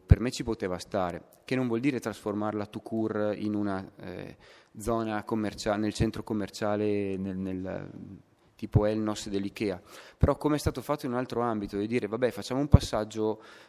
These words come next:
ehm, che può essere quello della pianificazione di dettaglio, quindi modificare il perimetro dell'attuale ambito di trasformazione che comprende il quarantadue, il quarantatré, poi scende."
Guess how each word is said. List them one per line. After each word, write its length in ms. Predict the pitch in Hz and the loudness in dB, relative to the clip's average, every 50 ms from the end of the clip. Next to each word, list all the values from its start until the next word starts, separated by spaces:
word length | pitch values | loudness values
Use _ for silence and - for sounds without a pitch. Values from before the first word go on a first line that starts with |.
| _ _ _ | _ _ _
ehm, 640 | - - 107 104 101 98 98 98 98 98 98 98 98 | -10 -6 -4 -4 -2 -2 -4 -4 -4 -4 -4 -4 -6
che 120 | 95 - 110 | -6 -4 -2
può 100 | - 113 | -2 -2
essere 220 | 104 - - 107 | -2 -2 -6 -6
quello 180 | - 127 117 113 | -2 -2 -2 0
della 180 | 110 107 104 | 0 -2 -2
pianificazione 800 | 101 - 113 107 110 - - 107 - 107 - - - 123 117 113 | -2 -4 -4 -4 -6 -8 -10 -12 -12 -10 -10 -8 -6 -6 -4 -4
di 80 | 107 107 | -4 -2
dettaglio, 480 | 104 104 104 - 113 110 113 117 117 | -4 -4 -4 -2 -2 0 0 0 -2
quindi 240 | - - 123 120 113 | -4 -4 -4 -4 -2
modificare 560 | 107 110 113 113 110 - 113 - 143 139 131 | -2 -2 -4 -4 -6 -10 -6 -2 -2 -2 -2
il 80 | 117 104 | -2 0
perimetro 680 | - - 131 120 120 117 110 - - 107 104 98 - - - - - - _ | 2 2 2 4 2 -4 -4 -4 -2 -2 -2 -2 -4 -10 -20 -20 -20 -16 _
dell'attuale 560 | - 107 107 107 - - 117 113 113 117 113 | -4 -4 -4 -4 -4 -2 0 0 0 0 0
ambito 260 | 107 113 120 117 - | 0 0 -2 -2 -2
di 60 | 117 107 | -4 -6
trasformazione 720 | - 101 - - 117 101 104 104 104 - - 127 139 143 | -6 -8 -8 -6 -6 -4 -4 -6 -6 -4 -4 -4 -4 -4
che 80 | - 107 | -6 -8
comprende 400 | - 104 101 - 107 107 104 101 | -8 -2 0 0 0 0 0 -4
il 80 | 101 | -4
quarantadue, 460 | - 107 98 104 101 - - 95 110 | -4 -4 -6 -6 -6 -8 -8 -6 -4
il 60 | 110 104 | -4 -4
quarantatré, 500 | 113 104 101 98 101 - 104 110 110 107 | -4 -6 -6 -6 -6 -4 -2 -2 -2 -2
poi 160 | - 101 95 | -2 -4 -6
scende." 600 | - - - 107 110 107 107 104 110 107 110 | -4 -2 0 0 0 0 0 0 0 0 -2